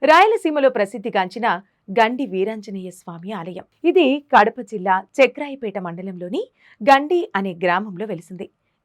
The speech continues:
గండి అనే పేరుకు కూడా ఒక చరిత్ర ఉంది. గండిలో ఉన్న కొండలను శేషాచల కొండలని అంటారు. ఇవి తిరుమల నుంచి గండి వరకు మధ్యలో ఎక్కడా తెగువ లేకుండా ఉన్నాయట.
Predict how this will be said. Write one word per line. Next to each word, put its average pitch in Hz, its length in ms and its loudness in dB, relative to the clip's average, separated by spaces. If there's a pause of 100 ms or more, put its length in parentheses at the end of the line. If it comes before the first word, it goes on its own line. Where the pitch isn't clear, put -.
(120)
గండి 185 280 -8
అనే 254 160 -10
పేరుకు 202 340 -8
కూడా 233 260 -6
ఒక 359 180 -6
చరిత్ర 269 420 -4
ఉంది. 233 280 -12 (140)
గండిలో 330 400 0
ఉన్న 285 180 -10
కొండలను 214 680 -6 (200)
శేషాచల 269 600 0
కొండలని 190 480 -10
అంటారు. 185 300 -12 (460)
ఇవి 202 220 -6
తిరుమల 226 400 -6
నుంచి 208 340 -10
గండి 202 300 -4
వరకు 220 320 -8
మధ్యలో 262 420 -4
ఎక్కడా 208 560 -4
తెగువ 294 300 -2
లేకుండా 294 340 -8
ఉన్నాయట. 302 340 -12